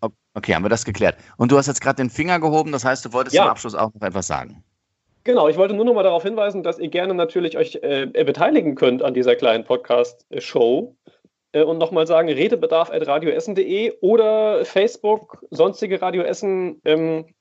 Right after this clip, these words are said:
Speaker 2: Zugänge, Mail-Eingänge und so weiter. Schreibt oder, äh, schickt uns gerne eine Sprachnachricht über unsere WhatsApp-Nummer, ähm, weil, äh,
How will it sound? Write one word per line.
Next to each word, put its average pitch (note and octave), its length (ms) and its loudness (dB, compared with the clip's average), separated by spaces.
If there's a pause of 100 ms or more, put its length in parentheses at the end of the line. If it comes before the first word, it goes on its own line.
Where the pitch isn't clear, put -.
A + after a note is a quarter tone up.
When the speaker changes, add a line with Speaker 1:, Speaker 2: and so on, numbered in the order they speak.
(120)
Speaker 2:
Zugänge, F#3 640 0
Mail-Eingänge D#3+ 840 0
und D#3 160 -6
so C#3+ 140 0
weiter. F3+ 420 0 (300)
Schreibt F#3+ 720 2
oder, D3 680 4
äh, C#3+ 120 -6
schickt - 280 -6
uns E3+ 140 -8
gerne F3 200 -4
eine D#3 100 -2
Sprachnachricht E3+ 580 -4
über C#3+ 120 -4
unsere D3 260 -4
WhatsApp-Nummer, F3+ 640 -2 (720)
ähm, D#3 520 2
weil, D#3 680 2 (160)
äh, C#3 300 -6